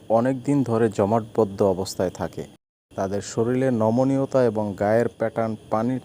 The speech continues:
ছায়ার সঙ্গে মিলিয়ে দেয়। সাপ তাদের শিকার পুরোপুরি গিলে ফেলে,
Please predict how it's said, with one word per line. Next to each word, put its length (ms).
ছায়ার 420
সঙ্গে 380
মিলিয়ে 360
দেয়। 220
সাপ 360
তাদের 240
শিকার 420
পুরোপুরি 600
গিলে 240
ফেলে, 300